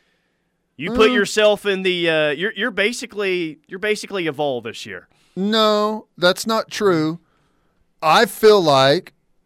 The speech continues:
Speaker 2: what Tennessee has done and is doing is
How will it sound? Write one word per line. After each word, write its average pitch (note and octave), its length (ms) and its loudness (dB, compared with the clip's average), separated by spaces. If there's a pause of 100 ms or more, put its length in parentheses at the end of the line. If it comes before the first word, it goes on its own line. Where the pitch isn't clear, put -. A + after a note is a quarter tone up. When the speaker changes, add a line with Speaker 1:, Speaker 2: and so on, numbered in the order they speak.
(140)
Speaker 2:
what E3 300 0
Tennessee G3 840 0 (500)
has F#3 380 2
done F3+ 480 2
and G3 400 2 (160)
is C4+ 760 0 (200)
doing G3+ 880 4 (1200)
is G3 640 2